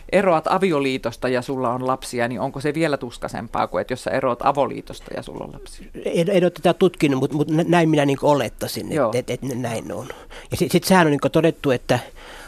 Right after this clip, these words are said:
Speaker 2: lapsethan selviytyy avioerosta niinku suhteellisen hyvin, jos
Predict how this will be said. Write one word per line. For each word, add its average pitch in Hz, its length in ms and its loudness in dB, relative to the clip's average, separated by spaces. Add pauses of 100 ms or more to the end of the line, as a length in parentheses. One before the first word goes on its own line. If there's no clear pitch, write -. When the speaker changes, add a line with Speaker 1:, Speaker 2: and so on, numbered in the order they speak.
(240)
Speaker 2:
lapsethan 165 460 2
selviytyy 147 880 2
avioerosta 139 600 2
niinku 127 220 0
suhteellisen 127 560 0
hyvin, 151 460 2 (480)
jos 135 180 0